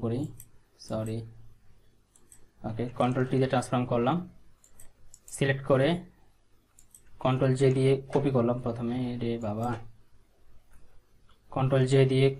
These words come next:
copy, তারপরে control টি দিয়ে transform, transform করার পর select করে মাউসের এক পাশে click করে এখান থেকে flip vertically দিয়ে দিব,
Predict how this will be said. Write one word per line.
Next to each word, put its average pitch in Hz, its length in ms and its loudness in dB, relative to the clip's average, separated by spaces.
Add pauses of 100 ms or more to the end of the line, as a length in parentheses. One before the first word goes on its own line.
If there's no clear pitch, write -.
copy, 131 300 4 (300)
তারপরে 123 340 -2
control 127 280 0
টি 135 120 0
দিয়ে 131 160 2
transform, 127 400 0 (600)
transform 123 360 0
করার 123 160 -2
পর 120 140 0
select 127 220 0
করে 135 140 0
মাউসের 123 200 -2
এক 113 80 -6
পাশে - 220 -4
click 123 180 0
করে 131 140 2
এখান 123 120 -2
থেকে - 120 -10
flip 131 200 2
vertically 117 380 2
দিয়ে 104 120 2
দিব, 101 100 -2